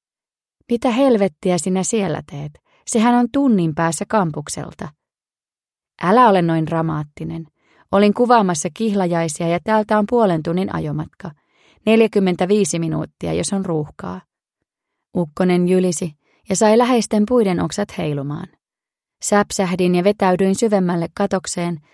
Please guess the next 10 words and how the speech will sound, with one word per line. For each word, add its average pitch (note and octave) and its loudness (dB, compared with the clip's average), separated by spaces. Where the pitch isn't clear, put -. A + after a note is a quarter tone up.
vaikka F#3 2
siitä F3+ 0
ei E3+ 2
ollut F3 -2
mainittavasti F3+ -2
hyötyä. D#3+ -6
Satoi G3 4
sivusuunnassa E3+ -2
ja F3 0
suuret G3 2